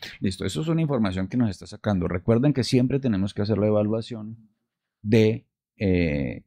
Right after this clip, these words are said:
de la realidad. Es decir, si, si chat G P T nos está sacando información realmente válida de lo que nosotros le entregamos como información. ¿Listo?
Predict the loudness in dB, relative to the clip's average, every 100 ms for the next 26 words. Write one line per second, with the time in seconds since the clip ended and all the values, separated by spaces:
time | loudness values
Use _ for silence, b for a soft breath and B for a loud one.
0 | _ _ _ -2 0 2 2 0 0 2
1 | 2 0 -2 -4 0 0 -2 -10 -12 -8
2 | -6 -2 0 0 -4 -8 -8 -10 -6 0
3 | 2 2 0 -6 -4 0 2 2 0 b
4 | b 0 2 2 0 -2 -2 -2 -2 -2
5 | -4 -6 -8 -4 0 2 2 2 0 -2
6 | -2 -2 0 0 0 -4 -4 -6 -4 -2
7 | -2 -4 -8 -8 -12 -14 _ -18 -12 -8